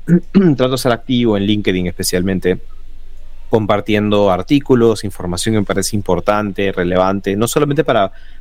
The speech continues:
behavioral designers, sino también para personas que quieren simplemente mejorar sus negocios y lo que fuese. Entonces, lo que termina sucediendo es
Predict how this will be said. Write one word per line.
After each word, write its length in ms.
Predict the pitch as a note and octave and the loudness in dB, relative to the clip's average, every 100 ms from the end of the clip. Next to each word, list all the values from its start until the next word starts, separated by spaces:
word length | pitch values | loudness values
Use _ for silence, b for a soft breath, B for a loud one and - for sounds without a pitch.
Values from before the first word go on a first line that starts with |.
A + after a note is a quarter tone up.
| - | -2
behavioral 520 | A2 G2+ A2 A#2+ A#2 | 0 2 2 2 0
designers, 600 | G#2 - F2+ G#2 C3 - | 0 -2 -2 0 -2 -4
sino 260 | - G#2+ G2 | -4 -2 0
también 240 | G2+ G#2 | 2 0
para 140 | A2+ A2 | 0 -2
personas 320 | F#2 G2+ G2+ | -2 -4 -6
que 100 | F2 | -4
quieren 220 | - F#2+ | -2 0
simplemente 600 | - G#2 G2+ G2+ F#2+ - - | -2 -2 0 2 2 -2 -6
mejorar 380 | F2+ - F2 E2+ | -8 -2 0 0
sus 160 | F#2+ F2 | -4 -4
negocios 500 | E2 F2 - E2 - | -2 0 -2 -4 -4
y 40 | |
lo 100 | D2 | -6
que 80 | - | -6
fuese. 280 | - - - B B B B B - | -6 -6 -8 B B B B B -2
Entonces, 720 | C3+ C3+ D3 C#3 D3+ D3 - - - - | 0 2 2 4 2 2 -4 -12 -6 -2
lo 120 | C3 | 2
que 60 | C#3 | 2
termina 280 | D#3+ G3 | 2 0
sucediendo 480 | A3 G3 C3 B2+ C3+ | 0 2 4 4 4
es 240 | C3+ B2+ | 2 0